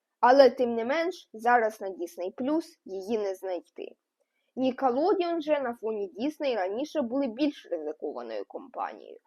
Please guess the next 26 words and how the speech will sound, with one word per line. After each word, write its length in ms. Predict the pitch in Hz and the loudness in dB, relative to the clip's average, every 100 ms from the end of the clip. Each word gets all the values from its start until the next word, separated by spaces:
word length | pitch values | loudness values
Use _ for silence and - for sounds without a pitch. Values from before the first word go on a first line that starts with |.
| _ _ | _ _
На 120 | - 214 | -10 -6
своєму 480 | 233 269 359 311 | -2 0 2 0
каналі 460 | 269 240 233 294 262 | 0 0 2 2 0
вони 220 | 220 208 | -2 -4
часто 400 | 202 254 262 240 | -2 0 2 0
показували, 560 | 226 202 226 226 220 220 | -2 0 0 2 0 0
м'яко 420 | 226 277 294 285 | 2 4 4 4
кажучи, 500 | 254 247 262 240 269 | 4 4 4 -2 0
не 140 | 262 | 2
дуже 340 | 226 240 190 170 | 2 -2 -4 -4
дитячі 480 | 170 160 170 180 175 | -4 -4 -4 -4 -6
мультсеріали, 800 | 165 151 226 190 240 294 294 277 - - | -6 -6 -4 0 2 2 2 -2 -6 4
як, 220 | 240 269 | 6 6
наприклад, 560 | 311 240 240 240 240 226 | 2 2 2 4 0 0
Рен 340 | 190 208 185 | 0 0 0
і 40 | 214 | -4
Стімпі. 680 | - - 196 127 117 - - _ _ _ | -8 -14 -12 -10 -12 -16 -16 _ _ _
Але 200 | - 226 | -4 2
останню 500 | 226 262 - 285 254 | 4 2 2 2 2
серію 420 | 262 254 214 208 | -2 -2 -2 -2
з 120 | 190 214 | -4 -6
Люк 200 | 233 320 | -6 -4
Бобрів 440 | 196 - 269 359 - - | -4 -2 0 0 -2 -18
вони 260 | 185 202 254 | -6 -2 -2
чомусь 360 | 254 233 220 202 | -2 -4 -4 -4
заборонили. 760 | 208 185 208 220 165 85 87 | -6 -2 -2 -4 -6 -14 -20